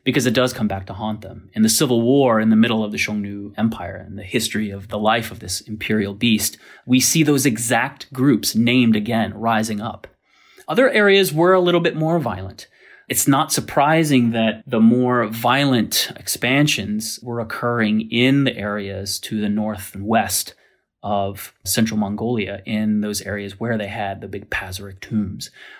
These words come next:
And so in order to take control of those, if you have really powerful elites that might challenge you in a problematic way, what do you do? You kill them or you move them,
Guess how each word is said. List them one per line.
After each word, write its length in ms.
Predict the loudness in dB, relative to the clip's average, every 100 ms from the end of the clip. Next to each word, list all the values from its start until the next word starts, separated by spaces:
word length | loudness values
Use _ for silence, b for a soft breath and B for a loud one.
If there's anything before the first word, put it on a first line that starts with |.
| B
And 100 | 0
so 140 | 2
in 80 | 4
order 180 | 4 4
to 80 | 0
take 460 | -4 -4 -4 _
control 360 | -6 -4 0 -2
of 140 | -2
those, 500 | 0 2 2 0 -8 -12 B B
if 160 | -6 -2
you 60 |
have 120 | 0 2
really 460 | 4 6 6 4
powerful 600 | 2 2 2 0 -2 -4
elites 220 | -6 -6
that 140 | -6 -2
might 240 | 0 0
challenge 420 | 0 0 2 4
you 140 | 2 -2
in 40 |
a 60 | -6
problematic 560 | -2 -2 0 -2 -4
way, 320 | -4 -4 -4 -10 B B
what 140 | -4
do 100 | 0
you 60 | 0
do? 340 | 2 0 0
You 300 | -4 -4 -4
kill 260 | -4 -2 0
them 320 | 4 2 2 B B -6
or 180 | -2
you 140 | 2 4
move 360 | 6 4 2
them, 180 | -4 -6